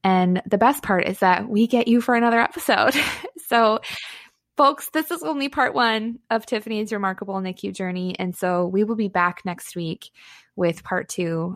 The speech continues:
Um, but as we close, we just want to affirm that to the mamas who don't feel that bond right now or who are struggling to feel that bond right now, we first of all just want to say that you're not broken.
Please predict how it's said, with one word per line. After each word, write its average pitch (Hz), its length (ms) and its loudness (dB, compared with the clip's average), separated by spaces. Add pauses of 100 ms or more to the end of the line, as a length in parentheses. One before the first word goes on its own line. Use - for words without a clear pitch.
Um, 170 380 0
but 208 220 2
as 277 120 4
we 294 60 0
close, 185 420 2
we 220 80 0
just 262 220 -4
want 202 160 2
to 190 60 2
affirm 175 480 -2
that 160 260 0 (600)
to - 80 -14
the 214 100 4
mamas 240 380 6
who 214 120 -4
don't 190 340 0
feel 175 220 -2
that 170 220 -2
bond 151 260 -2
right - 160 -10
now - 320 -8 (480)
or 202 140 -4
who 185 160 0
are 175 160 0
struggling 175 680 -4
to - 160 -12
feel 170 300 -4
that 165 160 -4
bond 170 240 -8
right - 180 -8
now, - 340 -4 (960)
we 226 140 2
first 285 240 2
of - 80 -4
all 185 140 4
just - 160 -10
want 170 120 -4
to 175 60 -6
say 175 180 -4
that 175 140 -6
you're 170 140 -4
not 160 200 -4
broken. 226 580 -4